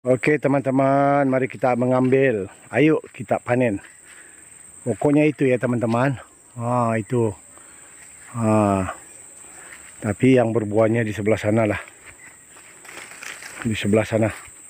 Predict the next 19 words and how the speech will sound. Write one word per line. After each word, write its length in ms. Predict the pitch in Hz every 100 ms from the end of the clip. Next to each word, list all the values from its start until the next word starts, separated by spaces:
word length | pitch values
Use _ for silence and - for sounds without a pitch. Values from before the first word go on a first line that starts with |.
| - - - - - -
Ah, 120 | 104 113
ini 240 | 113 127
kawan 320 | 113 120 117
saya. 320 | 110 117 127 117 - - - - - - - - - - -
Ah, 480 | 113 107 107 98 -
saya 240 | - 120 113
punya 240 | 113 117
istri, 560 | 107 - 120 127 131 135
si 160 | 123
kawan 480 | 113 113 113 120 123 117 - -
sedang 240 | 113 117
menunggu 400 | 117 117 107 120
dengan 240 | 120 117
tangganya. 640 | 107 107 110 110 120 120 117 - 165 - 151 - 143 - - 175 -
<laughs> 1000 | - - - - - - - _ - -
Banyak 200 | 139 170
kah? 120 | 117 - - - - - - - - - - -
Berapa? 260 | 147 123
<laughs> 60 | -